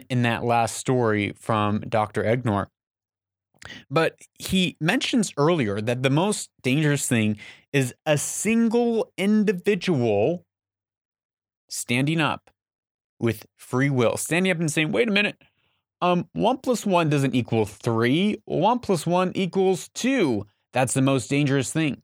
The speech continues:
I mean, I've recently <laughs> saw, I recently saw a lady arguing that math is racist, that, that, that the structure of, of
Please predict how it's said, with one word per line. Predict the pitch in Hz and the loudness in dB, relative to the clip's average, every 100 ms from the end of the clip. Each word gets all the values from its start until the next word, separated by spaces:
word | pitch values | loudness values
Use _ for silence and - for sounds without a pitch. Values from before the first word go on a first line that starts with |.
| _ _ _ | _ _ _
I | 123 | 0
mean, | 127 | 0
I've | 131 131 | 2 2
recently | 147 165 147 151 | 0 0 2 2
<laughs> | |
saw, | - 156 156 131 - _ _ | 2 2 2 2 -2 _ _
I | - | 0
recently | 131 147 156 127 135 | 2 2 0 0 0
saw | - 147 131 | 2 0 2
a | 139 | 0
lady | 143 156 151 - | 2 2 0 2
arguing | 143 147 160 160 151 | 2 2 0 0 0
that | 139 - _ _ | -2 -4 _ _
math | 110 131 151 175 - | -2 0 0 -2 -4
is | 151 143 | -4 -2
racist, | 127 143 147 98 87 - - _ _ _ _ _ _ _ _ _ _ | 2 2 0 -4 -6 -10 -12 _ _ _ _ _ _ _ _ _ _
that, | 127 131 120 | -2 0 0
that, | 131 | -2
that | 120 123 - | 0 -2 0
the | 120 | -4
structure | - - 165 175 175 165 | -4 0 0 0 0 2
of, | 139 110 - _ _ | 2 0 -4 _ _
of | - 120 | 0 0